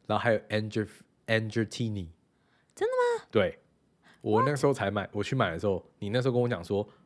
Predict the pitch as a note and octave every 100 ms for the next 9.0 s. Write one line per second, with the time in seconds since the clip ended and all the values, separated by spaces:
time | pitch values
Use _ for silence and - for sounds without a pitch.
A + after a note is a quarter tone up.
0 | - F2+ A#2 - - F#2+ - - - A#3
1 | G#3 F#3+ - _ - F#2+ A#2+ G2+ F#2 G#2
2 | G#2+ A2 G#2 G2+ - - - - D3 A#2
3 | - G2 F#2+ - - _ - G#2+ G2 A2
4 | B2 - F#2+ E2+ - - - - - C3
5 | C#3 A#2+ F3 G#3+ - F#3 F3+ - - -
6 | A#3 A#3+ A#3+ E3+ - - G3+ G#2 G#2+ C#3+
7 | C#3 G#2 F#2+ - E3+ C#3+ G#2 - A#2 B2
8 | C3+ D3 D3+ - _ _ - E3 F2+ E2